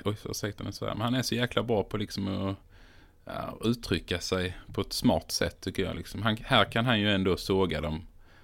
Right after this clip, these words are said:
ganska kraftigt och liksom påpeka att de har spelat som skräp.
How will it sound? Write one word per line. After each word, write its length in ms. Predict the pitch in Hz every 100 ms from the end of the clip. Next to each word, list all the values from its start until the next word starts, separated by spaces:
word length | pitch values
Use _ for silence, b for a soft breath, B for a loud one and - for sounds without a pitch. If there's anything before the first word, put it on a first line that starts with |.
| - -
ganska 260 | 131 101
kraftigt 640 | - 101 - - 98 - -
och 260 | 85 80 - -
liksom 260 | - - 90
påpeka 600 | - 85 - - - -
att 100 | -
de 160 | - 50
har 80 | -
spelat 420 | - 85 80 -
som 120 | 85
skräp. 360 | - 90 78